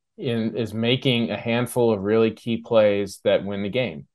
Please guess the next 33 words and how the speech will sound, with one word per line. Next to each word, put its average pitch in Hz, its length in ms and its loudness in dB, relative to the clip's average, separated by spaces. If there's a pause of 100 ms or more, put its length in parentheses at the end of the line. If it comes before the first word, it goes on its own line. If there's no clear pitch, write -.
(340)
Um, 92 200 -8
in 113 100 -6
some 123 200 2
cases, 117 400 0
it's 104 140 -8
literally 120 400 4
the 110 80 -2
game-winning 110 480 -2
touchdown 98 500 -6
pass 101 380 0
that 98 100 -4
he 98 100 -4
had 98 320 0
against, 95 480 -8
uh, 90 240 0 (220)
Detroit, 101 800 -2 (160)
uh, 92 300 -4
a 90 60 -8
few 104 200 -6
weeks 98 240 -6
ago, 98 420 -2 (440)
uh, 78 240 -4 (260)
in 101 560 -10
a - 20 -20
few 107 200 -10
seconds 101 360 -2
left 98 240 0
in 101 80 -4
the 98 60 -8
fourth 98 300 -4
quarter. 101 500 -4 (340)
Um, 87 180 -8
in, 107 220 -6